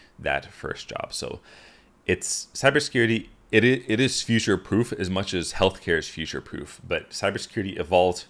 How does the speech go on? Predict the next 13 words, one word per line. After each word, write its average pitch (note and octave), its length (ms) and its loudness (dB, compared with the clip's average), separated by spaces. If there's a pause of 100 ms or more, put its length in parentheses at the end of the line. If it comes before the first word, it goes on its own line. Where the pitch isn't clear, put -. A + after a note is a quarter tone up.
faster - 400 2
than E2 160 -4
healthcare D#2 480 -4
does. G#2 260 -2 (460)
You F#2 100 -4
just F#2 140 -6
have G2 140 -2
to F#2 100 -4
get E2 160 -4
a D#2 60 -4
nice D#2+ 280 -6
baseline A2 460 0
foundation F#2 600 -2